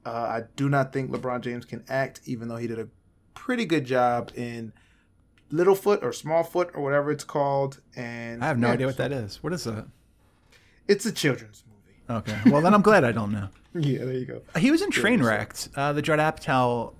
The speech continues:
Speaker 2: Amy Schumer movie, and he was actually, he was actually pretty good. I don't like the guy, so I don't wanna give him any credit for <laughs> anything. But
Speaker 1: There you go. Don't.
Speaker 2: uh, yeah, I'm looking at this now. Uh, it's like a Land Before Time kind of thing.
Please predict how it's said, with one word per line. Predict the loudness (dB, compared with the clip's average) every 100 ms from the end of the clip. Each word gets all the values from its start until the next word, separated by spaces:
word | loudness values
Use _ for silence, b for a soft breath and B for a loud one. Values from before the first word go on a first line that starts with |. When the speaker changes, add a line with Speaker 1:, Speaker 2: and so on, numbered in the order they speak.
| -6
Speaker 2:
Amy | -2 -2
Schumer | -2 -2 0
movie, | 0 -2 -4
and | -6 -6
he | -6
was | -4
actually, | -4 -6 -6 -8 -8 -12
he | -10
was | -8
actually | -10 -4 -4 -4 -10 _ _ -18
pretty | -12 -10 -6 -6
good. | -6 -6 -6 -10 -8
I | -4
don't | -2 -2
like | -4 -4 -4
the |
guy, | -2 -2 -2 -2
so | -4 -4
I |
don't | -4
wanna | -4 -4
give | -4 -4
him | -4 -8 b b b b
any | -4 -4
credit | -4 -4 0 0 0
for | -2 -2
<laughs> |
anything. | -2 -4 -8 -8 -6 -6 -4
But | -2 -2
Speaker 1:
There | -2
you |
go. | -6 -8 -12 _ -14
Don't. | -12 -12 _ -6
Speaker 2:
uh, | -2 0 0 0
yeah, | 2
I'm | 4
looking | 4 6 6
at |
this | 4 2
now. | 4 4 2
Uh, | -2 -2
it's | -2 -2 0
like | 0
a | 2
Land | 2 2 2
Before | 0 0
Time | 0 0 0 0
kind | 0 -2
of | -2
thing. | -4 -4